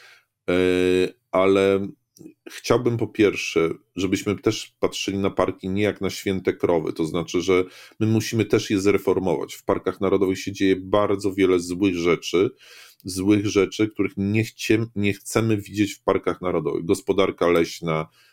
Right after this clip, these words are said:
pod pozorem przebudowy drzewostanów,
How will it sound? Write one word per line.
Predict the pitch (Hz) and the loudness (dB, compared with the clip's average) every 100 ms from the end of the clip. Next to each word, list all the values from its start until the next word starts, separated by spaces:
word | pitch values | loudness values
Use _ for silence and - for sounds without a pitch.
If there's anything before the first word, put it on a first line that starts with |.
| _ | _
pod | - 95 | -2 -2
pozorem | - 90 92 87 82 | 0 0 2 2 0
przebudowy | - 82 82 82 78 | 0 0 2 2 2
drzewostanów, | 76 78 76 76 - 71 71 - - | 0 0 0 -2 -4 -8 -8 -12 -20